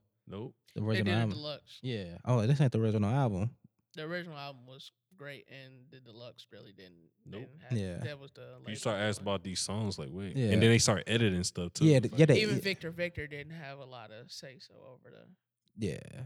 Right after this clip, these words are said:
Speaker 2: So
Speaker 3: other joint.
Speaker 2: that's the one thing I, I won't tell y'all to go back and listen, but, like, I gave it a shot again, and it, it, it, it resonated with me 'cause these songs sound so fa-, familiar 'cause they play it so much now. I'm like, "Oh, yeah, this shit was really going at this point." Like,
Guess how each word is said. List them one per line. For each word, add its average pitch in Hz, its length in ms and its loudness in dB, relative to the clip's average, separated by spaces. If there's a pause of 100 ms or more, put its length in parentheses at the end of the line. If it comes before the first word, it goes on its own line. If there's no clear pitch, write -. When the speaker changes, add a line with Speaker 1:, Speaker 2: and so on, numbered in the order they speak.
(180)
Speaker 2:
So 120 340 8
Speaker 3:
other 110 120 4
joint. 107 260 -6
Speaker 2:
that's 147 240 8
the 165 40 10
one 143 180 10
thing 127 100 6
I, 123 40 6
I 120 100 4
won't 131 220 8
tell 143 120 8
y'all 113 80 8
to 107 100 4
go 110 140 4
back 113 160 0
and 117 100 0
listen, 113 220 -2
but, 110 180 -2 (240)
like, 110 160 -4 (100)
I 123 100 2
gave 117 200 4
it 107 80 -2
a 104 60 0
shot 110 240 0
again, 107 260 -4
and 110 300 -2
it, 123 260 -2
it, 127 300 0
it, 123 240 -6
it 131 200 -8
resonated 120 640 -2
with 107 80 -4
me 101 60 -6
'cause 107 240 -8
these 117 260 -8
songs 113 360 -8
sound 107 320 -8
so 110 140 -10
fa-, 95 240 -10 (800)
familiar 123 300 -4
'cause 113 140 -6
they 85 80 -8
play 113 180 0
it 101 80 0
so 98 120 -2
much 110 240 0
now. 95 240 -4 (400)
I'm 95 80 -14
like, - 100 -12
"Oh, 107 120 -8
yeah, 104 140 -4
this 120 120 -2
shit - 160 -2
was 92 220 -8
really 104 160 2
going 117 320 0
at 85 80 -4
this - 120 -6
point." - 300 -8
Like, 73 200 -10